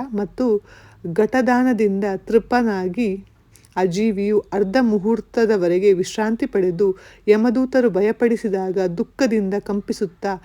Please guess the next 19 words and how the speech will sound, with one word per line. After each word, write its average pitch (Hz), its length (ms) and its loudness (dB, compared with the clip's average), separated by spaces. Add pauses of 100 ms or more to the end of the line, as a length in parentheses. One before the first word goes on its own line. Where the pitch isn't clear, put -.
(300)
ಆ 233 140 2
ಪುರವನ್ನು 214 580 2
ತೊರೆದು 190 520 2 (220)
ಚಿತ್ರಭವನ 208 680 -2 (200)
ಎಂಬ 196 200 -4
ಪುರಕ್ಕೆ 220 440 0
ಹೋಗುತ್ತಾನೆ. 175 1000 -2 (120)
ಅಲ್ಲಿ 226 500 0
ಯಮ 214 200 2 (600)
ಕಿರಿಯ 214 300 4
ಸಹೋದರ 196 540 2 (100)
ವಿಚಿತ್ರ 214 460 -2 (100)
ಎಂಬ 202 220 -2
ಹೆಸರಿನ 185 500 0
ರಾಜನು 190 640 2 (260)
ರಾಜ್ಯವಾಳುತ್ತಾನೆ. 175 1000 0 (1040)
ಆ 233 100 -4
ವಿಶಾಲ 254 540 -2
ಶರೀರದ 214 600 -2